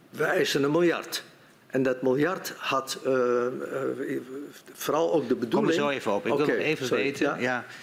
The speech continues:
Speaker 1: Nou ja,
Speaker 2: Ja.
Speaker 1: maar in, in de
Speaker 2: Ja.
Speaker 1: tijd gesproken is,
Speaker 2: Ja.
Speaker 1: is, is dat voor. En, en, da-, en dan vlak daaroverheen vragen we een E Z, de Kamercommissie. Wij denken ook dat er een
Speaker 2: Ja.
Speaker 1: commissie nodig is.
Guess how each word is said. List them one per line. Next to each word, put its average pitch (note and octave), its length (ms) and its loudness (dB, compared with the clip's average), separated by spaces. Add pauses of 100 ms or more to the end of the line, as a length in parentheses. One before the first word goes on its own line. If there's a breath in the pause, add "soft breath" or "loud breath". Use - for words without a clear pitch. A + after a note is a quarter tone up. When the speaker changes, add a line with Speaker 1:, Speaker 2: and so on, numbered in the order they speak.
(140 loud breath)
Speaker 1:
Nou D3 160 0
ja, D3+ 60 0
Speaker 2:
Ja. D#3 40 0
Speaker 1:
maar F3 140 0
in, E3+ 180 4
in E3 120 4
de D#3 60 4
Speaker 2:
Ja. - 80 2
Speaker 1:
tijd F#3 260 2
gesproken C3+ 640 2
is, A#2+ 180 0
Speaker 2:
Ja. - 60 -2
Speaker 1:
is, - 240 0
is - 180 0
dat C3+ 220 -2
voor. G#3 420 4 (300 loud breath)
En, C#3 200 0 (120)
en, C3+ 220 -2
da-, D3+ 120 0
en C3+ 220 -2
dan G#3 280 2
vlak - 360 -2
daaroverheen C#3 640 2 (160)
vragen C3 480 0
we A#2+ 60 2
een C3+ 80 4
E - 20 4
Z, - 80 2 (200)
de C#3+ 200 -4
Kamercommissie. B2 800 0 (420 loud breath)
Wij C3+ 240 0 (180)
denken D#3 300 0
ook C#3 120 0
dat C3+ 140 0
er C3 60 0
een B2 60 -4
Speaker 2:
Ja. - 80 -2
Speaker 1:
commissie F3 440 2
nodig F#3 360 4
is. - 280 0